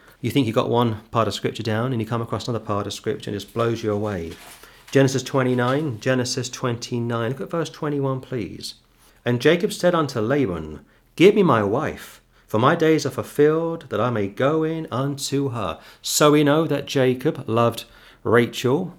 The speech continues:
We know that was a good relationship, like love at first sight. And he's been working for his wife for seven years, was it? And, uh, his soon-to-be father-in-law is playing games with Jacob, who was the old schemer,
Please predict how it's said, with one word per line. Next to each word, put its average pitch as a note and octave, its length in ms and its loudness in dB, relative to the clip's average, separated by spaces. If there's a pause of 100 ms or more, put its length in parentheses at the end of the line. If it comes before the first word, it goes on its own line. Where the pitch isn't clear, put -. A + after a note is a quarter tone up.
(280)
We G#2 100 0
know G#2+ 140 2
that G#2+ 100 0
was G#2 120 -6
a G2 40 -6
good G#2+ 360 0 (340)
relationship, G#2 1000 0
like G#2 320 0
love G2+ 200 0
at G#2 100 -6
first G#2 360 -2
sight. - 440 -4 (200)
And G#2+ 100 0
he's G#2+ 140 0
been G#2+ 240 -2
working A2 480 -2
for G#2 560 -2
his G#2 260 -4
wife A2+ 320 -4
for G2 360 -6
seven C#3 320 -4
years, D3+ 220 -4
was D#3 100 -10
it? F3+ 280 -6 (360)
And, G#2 380 2
uh, G#2 140 2
his A2 420 0 (340)
soon-to-be G#2 600 0
father-in-law A2 800 0
is G#2 180 -6
playing G#2 420 -2
games A2 500 -4 (260)
with G2 280 0
Jacob, G2+ 560 -4
who G#2+ 140 0
was G2 220 -2
the G2+ 240 -4
old G#2 240 -2
schemer, A#2 520 -4